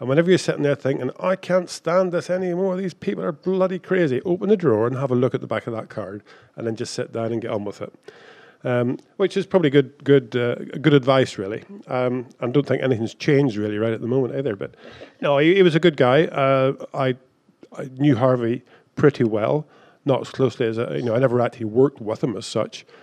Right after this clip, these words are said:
But through all the, the stuff that went on during Ayrton Senna's, uh,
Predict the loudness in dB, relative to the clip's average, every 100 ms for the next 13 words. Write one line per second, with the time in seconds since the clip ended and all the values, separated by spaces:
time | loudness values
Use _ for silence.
0 | -20 _ -6 -6 -6 -2 2 2 2 0
1 | -2 -4 -6 -10 -8 -6 -6 -8 -10 -8
2 | -4 -2 -2 -4 -6 -6 -4 -4 -6 -8
3 | -8 -8 -4 -4 -4 -8 -18 _ _ _
4 | -12 -8 -8